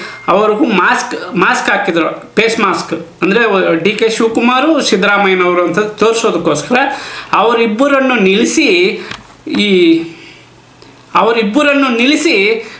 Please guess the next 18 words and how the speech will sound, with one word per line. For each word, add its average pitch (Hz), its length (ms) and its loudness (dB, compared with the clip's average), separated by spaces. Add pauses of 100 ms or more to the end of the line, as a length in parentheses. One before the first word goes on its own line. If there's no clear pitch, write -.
(120)
ಮುನಿರತ್ನಂನವರು 226 1200 0 (400)
ಬೆಂಗಳೂರು 262 600 4
ನಗರ 226 360 2
ಮತ್ತು 247 360 -2
ಎಸ್ 196 300 0
ಸಿ 254 140 2
ಎಸ್ 226 220 0
ಟಿ 240 80 2
ಅನುದಾನ 220 640 0
ದುರ್ಬಳಕೆ 214 500 2
ಬಗ್ಗೆ 170 720 -4 (640)
ಆರೋಪಗಳು 220 460 0
ಮಾಡಿದ್ದಾರೆ. 165 580 -2 (280)
ಈ 214 220 2
ಡಿ 190 200 0
ಕೆ 262 220 0
ಶಿವಕುಮಾರ್ 233 600 0
ಅವರಿಗೆ 196 680 0